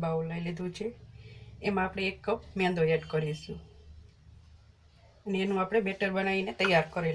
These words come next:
લેવાનું છે. તો આમાં આપણે દહીંનો ઉપયોગ નથી કરવાનો, ડાયરેક્ટ બેટર બનાવી લેવાનું છે. તો હવે એમાં થોડું થોડું પાણી એડ કરીને આપણે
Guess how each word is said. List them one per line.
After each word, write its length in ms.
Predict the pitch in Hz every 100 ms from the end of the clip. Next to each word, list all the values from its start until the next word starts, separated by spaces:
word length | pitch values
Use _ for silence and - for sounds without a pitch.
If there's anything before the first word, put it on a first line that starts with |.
| 160
લેવાનું 400 | 156 156 160 165
છે. 120 | - - - _ - _ _ _ - - - -
તો 40 | 196 180
આમાં 260 | 202 196
આપણે 240 | 185 196 233 196
દહીંનો 300 | 196 202 190 180
ઉપયોગ 280 | 180 180 180
નથી 240 | 180 180 180
કરવાનો, 340 | 180 190 220 240 - - - -
ડાયરેક્ટ 480 | 185 196 214 226 - - _ - - - 190
બેટર 240 | 190 180 180
બનાવી 380 | 180 165 165 165
લેવાનું 380 | 165 170 175 -
છે. 160 | 226 - - - - - - - - - - - -
તો 20 | 180
હવે 180 | 202 214
એમાં 160 | 208
થોડું 240 | 214 214 214
થોડું 220 | 208 -
પાણી 260 | 196 202 196
એડ 120 | 185 190
કરીને 260 | 180 180 175
આપણે 220 | 185 226